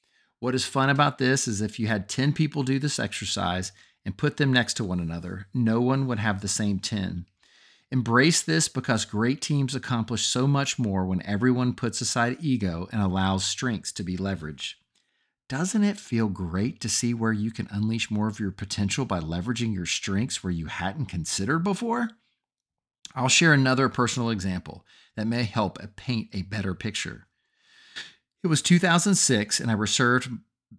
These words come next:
my first promotion of my career. I became a training manager with a small pharmaceutical company. My boss assembled the best team I had ever worked on.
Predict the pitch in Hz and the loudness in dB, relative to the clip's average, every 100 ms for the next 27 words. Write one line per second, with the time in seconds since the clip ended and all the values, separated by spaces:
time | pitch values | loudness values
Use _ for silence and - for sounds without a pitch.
0 | _ 127 104 - 135 131 - - 135 117 | _ 0 0 0 0 0 0 0 2 2
1 | - 90 87 87 90 - 104 104 92 78 | 2 -2 -2 -2 -4 -4 -2 0 0 -4
2 | - _ - 131 135 - 143 127 - 139 | -10 _ -2 0 2 2 4 2 2 4
3 | 143 156 123 107 110 123 113 101 95 - | 4 6 6 4 2 0 -2 -2 -2 0
4 | 113 110 113 - 110 104 - 98 92 95 | 2 2 2 0 0 0 -2 -4 -6 -8
5 | 92 87 87 95 - _ _ 117 98 107 | -8 -8 -10 -12 -16 _ _ -2 2 4
6 | 135 - - 123 104 104 104 95 110 110 | 4 2 0 2 2 0 -2 -2 0 0
7 | - 143 104 92 - 95 98 92 - 101 | -2 -2 0 -2 -4 -4 -4 -4 -4 -4
8 | 98 95 92 90 95 71 69 | -2 -2 -2 -4 -6 -8 -10